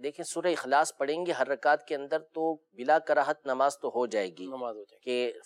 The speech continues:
Speaker 1: فرض کے علاوہ جو دیس-، دی-، دیگر نمازیں ہیں اس میں ایک صورت کی تکرار میں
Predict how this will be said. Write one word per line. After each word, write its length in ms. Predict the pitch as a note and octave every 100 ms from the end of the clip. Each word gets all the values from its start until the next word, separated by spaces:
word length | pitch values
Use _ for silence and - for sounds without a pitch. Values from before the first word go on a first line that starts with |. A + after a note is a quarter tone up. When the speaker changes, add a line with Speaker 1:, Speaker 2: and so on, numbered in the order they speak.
| -
Speaker 1:
فرض 220 | D3+ -
کے 160 | - D3
علاوہ 260 | C#3 C#3
جو 120 | C#3+
دیس-، 400 | C3+ B2 - _ A2
دی-، 280 | B2 _ A2
دیگر 200 | B2 D3
نمازیں 440 | B2 A2+ A#2 D#3+
ہیں 160 | B2 C3+ _ _ _ -
اس 220 | E3+ -
میں 120 | E3
ایک 300 | E3+ B2+ D#3+
صورت 280 | - C#3 D3+
کی 100 | -
تکرار 400 | D3+ B2+ B2+ C3
میں 160 | C3+